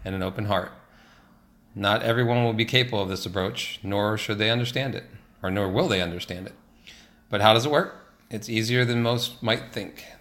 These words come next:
The first step is to recognize that we are not maximizing what our business can accomplish. Once this step is fulfilled, all can recognize that there is more work to be done, that a new approach might actually improve results for everyone.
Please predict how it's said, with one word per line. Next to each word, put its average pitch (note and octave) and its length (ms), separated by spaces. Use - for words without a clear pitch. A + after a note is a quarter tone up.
The - 40
first A2+ 280
step A#2+ 240
is A2+ 220
to A2+ 480
recognize A2+ 840
that G#2+ 160
we G#2 140
are G#2 100
not G2 420
maximizing A2 760
what G#2+ 160
our G#2 80
business G#2 420
can G2+ 160
accomplish. A#2+ 680
Once G#2+ 220
this A#2+ 160
step A#2 260
is A#2 220
fulfilled, B2 580
all G2 240
can A2 240
recognize A2 680
that G#2 280
there G#2 200
is G2 360
more G#2 440
work G#2 240
to G#2 80
be G2 100
done, G2+ 380
that G2 140
a G2 40
new A2 180
approach B2 460
might G2+ 180
actually A2 380
improve A2 420
results G#2 380
for - 160
everyone. G2 480